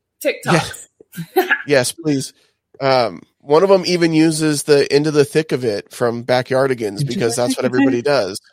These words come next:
Speaker 2: So
Speaker 3: Yeah, that's the one that I was, that I was surprised by.
Speaker 2: Yeah. Um, so, yeah, I, my favorite TikTokers, Stage Door Johnny, if you guys know who he is, he's my favorite.
Speaker 1: I don't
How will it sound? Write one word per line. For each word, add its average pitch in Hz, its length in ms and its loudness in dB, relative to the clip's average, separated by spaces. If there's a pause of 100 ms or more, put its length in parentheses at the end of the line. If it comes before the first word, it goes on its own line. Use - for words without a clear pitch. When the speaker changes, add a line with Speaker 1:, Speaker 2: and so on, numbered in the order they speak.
(720)
Speaker 2:
So 87 400 -8 (200)
Speaker 3:
Yeah, 208 240 2
that's 185 240 0
the 214 60 -4
one 196 180 0
that 185 120 0
I 170 60 0
was, 139 500 -6
that 147 120 -8
I - 20 -6
was 135 140 -8
surprised - 440 -18
by. - 140 -20 (540)
Speaker 2:
Yeah. 147 260 2 (800)
Um, 139 420 0 (840)
so, 156 260 2
yeah, 214 220 2
I, 143 180 2 (460)
my 143 160 2
favorite 156 440 0
TikTokers, 165 720 -6 (160)
Stage 143 460 -2
Door 151 220 2
Johnny, 135 500 -4
if 139 120 -12
you 135 60 -10
guys 123 240 -2
know 131 120 -2
who 151 100 -8
he 131 260 -6
is, 131 380 -6
he's 127 240 -16
my 123 100 -6
favorite. 101 400 -6 (340)
Speaker 1:
I 254 40 -20
don't 349 280 -14